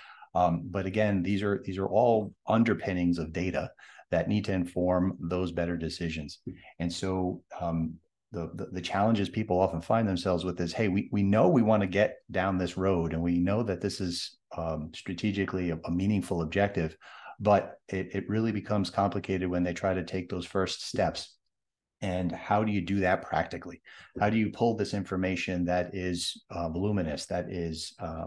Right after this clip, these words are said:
uh, like you said, perhaps unformatted or unclear and, or, or not normalized? And, and there's a lot of baggage that comes with this. And there, there goes back to that, that theme of the refinement.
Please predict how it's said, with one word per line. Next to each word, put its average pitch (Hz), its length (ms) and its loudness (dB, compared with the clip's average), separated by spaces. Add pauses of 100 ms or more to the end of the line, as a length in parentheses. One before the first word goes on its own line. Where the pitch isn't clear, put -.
uh, 90 260 -4
like 92 160 -8
you 98 60 -2
said, 90 220 -2
perhaps 95 340 2
unformatted 92 800 2
or 87 220 -2
unclear 101 600 -2
and, 82 220 -4 (240)
or, 90 240 2
or 90 160 -2
not 90 300 0
normalized? 92 640 2
And, 90 180 -2
and 95 140 -4
there's 92 140 -2
a 90 40 -2
lot 98 240 2
of - 180 -2 (280)
baggage 92 580 0
that 87 160 -2
comes 85 220 -6
with 85 140 -6
this. 87 220 -4
And 90 100 -2
there, 101 220 2 (220)
there 107 100 6
goes 107 240 6
back 104 220 4
to 104 80 2
that, 98 220 2
that 90 200 0
theme 101 240 2
of 90 140 0
the 90 80 -2
refinement. 85 600 0